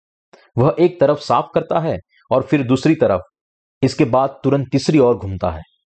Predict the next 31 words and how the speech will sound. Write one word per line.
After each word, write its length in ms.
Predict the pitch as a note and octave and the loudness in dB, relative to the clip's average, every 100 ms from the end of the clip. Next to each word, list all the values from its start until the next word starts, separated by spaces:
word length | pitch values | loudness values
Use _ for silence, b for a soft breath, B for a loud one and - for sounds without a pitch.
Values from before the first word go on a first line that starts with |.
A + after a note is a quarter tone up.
| _ _ _ _ _ _ b b b _ - | _ _ _ _ _ _ b b b _ -6
ऐसे 220 | G2+ A#2+ | -4 -2
कई 260 | - D#3+ | 0 0
लोग 240 | F#3 F3+ C3 | 2 0 0
हैं 180 | G2 E2+ b b A2+ | -4 -6 b b -2
जो 100 | A#2 | -2
सावधानी 600 | - A#2 C#3 F#2 C#3+ D#3+ | 0 0 0 -2 -2 -2
से 140 | - | -2
अपना 240 | C3 B2+ B2 | -2 0 -2
जीवन 260 | G#2 A#2 | 0 0
जीते 240 | G2 G2 G2+ | 0 -2 -4
हैं, 160 | F2+ F2 _ _ _ _ _ _ _ _ - | -4 -8 _ _ _ _ _ _ _ _ -2
चारों 300 | B2 D#3 F#3+ | 0 2 0
ओर 280 | F3+ E3 D3+ | 0 0 0
न 140 | C#3 | 0
बिखरे, 380 | F3 B2+ - G#2+ E2 b b b C#3+ | 0 -2 0 -2 -2 b b b -2
इस 160 | D3 | -2
बात 420 | A2+ B2 D3+ F#3+ - | -2 0 0 0 -2
के 80 | |
लिए 260 | C#3 G#2+ F#2 F2 b b | 0 0 -2 -6 b b
वो 80 | C#3+ | -2
जितना 360 | A#2+ B2+ D#3+ F3 | 0 -2 0 -2
हो 240 | - F#3 | 0 -2
सके 260 | - D#3 D3+ | -2 -2 -2
उतना 280 | C3 C3 C3 - | -2 -4 -4 -2
कम 180 | D#3 D#3 | -2 0
पाप 160 | C3 C3 - | 0 -2 -2
करने 200 | A2+ A2+ | -2 -2
की 120 | A2+ | -2
कोशिश 360 | G2+ G#2+ A#2 G#2 | -2 -2 -2 -2
करते 260 | G2+ - | -4 -4
हैं। 140 | F2+ | -6